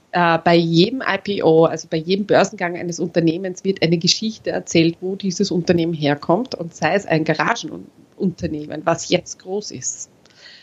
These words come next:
äh, wo es die Zukunft hintragen wird. Und bei Wirecard war es schon auch die Geschichte, den Zahlungsverkehr zu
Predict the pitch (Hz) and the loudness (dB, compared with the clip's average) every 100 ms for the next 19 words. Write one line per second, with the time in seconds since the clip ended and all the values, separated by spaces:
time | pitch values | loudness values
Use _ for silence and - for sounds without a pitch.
0 | _ _ 170 170 165 170 214 226 214 202 | _ _ -2 0 0 2 4 4 4 -8
1 | 175 - 220 208 - - 247 240 160 135 | -10 -12 -8 -10 -10 0 2 2 0 -4
2 | 151 - - - - 170 - 165 151 175 | -10 -14 -14 -6 -4 -2 -2 0 0 0
3 | 226 220 190 180 180 165 180 - - 185 | -2 -4 -2 -2 -4 -10 -10 -10 -8 -6
4 | 202 226 - 185 - 190 190 - 208 196 | -4 -2 -2 -2 -4 -8 -6 -2 -2 0
5 | - 196 196 _ _ _ 196 175 175 160 | 4 4 4 _ _ _ -4 -2 0 2
6 | 202 - 196 - 165 156 160 - - 180 | 2 -2 -6 -6 -2 0 0 -4 -2 4
7 | 165 160 165 | 6 6 2